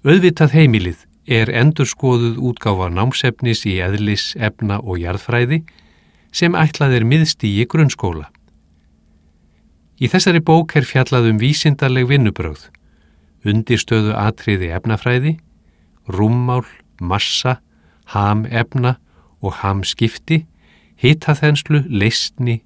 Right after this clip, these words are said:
varma, orku og orkusparnað og loks rafmagn. Fjöldi verkefna er í bókinni.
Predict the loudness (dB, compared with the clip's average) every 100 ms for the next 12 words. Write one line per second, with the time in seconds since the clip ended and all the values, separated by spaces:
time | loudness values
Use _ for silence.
0 | -14 -6 -4 -2 -2 -4 -6 -8 _ -4
1 | -4 -4 -10 _ -8 -8 _ _ _ -6
2 | -4 -4 -6 -12 -8 -4 -4 0 -2 -2
3 | _ _ _ _ _ _ 0 2 2 0
4 | -4 -4 2 4 2 -2 -10 -18 -20 _
5 | _ _ _ _ _ _ _ _ _ _
6 | _ _ 0 2 4 4 4 4 2 2
7 | 2 2 2 2 0 0 -4 -4